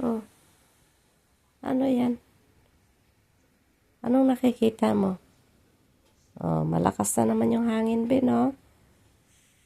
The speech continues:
Lakas yung hangin, bebe, no? Mm. Pugi.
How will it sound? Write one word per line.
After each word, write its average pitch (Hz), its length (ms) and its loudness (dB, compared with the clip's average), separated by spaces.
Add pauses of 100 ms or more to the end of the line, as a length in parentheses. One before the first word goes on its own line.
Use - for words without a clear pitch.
(100)
Lakas 202 400 -10
yung 220 200 -2
hangin, 214 400 -2
bebe, 226 280 2
no? 247 400 2 (1080)
Mm. 196 720 0 (2500)
Pugi. 254 1080 6